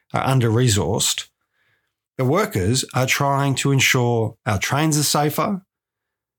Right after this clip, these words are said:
our, our coastlines are safer, that people can buy f-, carpet and flooring, that people can attend hospitals, health clinics,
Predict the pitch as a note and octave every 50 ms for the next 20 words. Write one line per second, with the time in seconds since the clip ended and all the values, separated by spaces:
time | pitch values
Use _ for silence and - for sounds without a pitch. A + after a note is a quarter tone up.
0 | _ _ _ _ _ - - G#2 G2 G2 - - _ _ _ _ _ _ _ _
1 | - - B2 A2 G2+ - - - D#3+ D#3+ - - D#3 D3+ D3+ D3+ D3 C#3 C#3+ C#3+
2 | - - D#3+ C#3 C#3 C#3 - D3+ - F3+ G#3 G3+ _ _ _ _ _ _ _ _
3 | _ _ _ _ _ _ _ _ _ _ _ _ _ - C#3 C3+ C3 C3 - _
4 | _ _ _ _ _ _ _ _ - - C#3+ B2+ C#3 C#3 A#2 - B2+ A#2 G#2+ G#2+
5 | G2+ G2+ - _ _ _ _ - A2+ A2 B2 C3+ C#3+ C3+ A#2+ - - - - _
6 | _ _ _ - - B2+ C3 C#3+ D3 - F#3 F3 D#3+ F3 - _ _ _ - G2+
7 | F2+ F2 F2+ F2+ - _ - - - - - C3+ D3 D#3 D#3+ E3 E3 E3 E3 E3
8 | E3+ E3 _ _ _ _ _ _ _ _ - A#2 G#2 G#2 C#3 C#3+ B2 C#3+ C3+ B2
9 | - C3 B2 A2+ A2+ G#2+ B2+ - - G#2 - - G#2+ F2 - - C#3 D3+ - -
10 | - E3+ D#3 D#3+ D#3 D#3 D#3 D3+ D3 - - E3+ - - - - A#2+ D#3 D#3 -
11 | - - - E3 D#3 D#3 D3+ D3+ - - - - -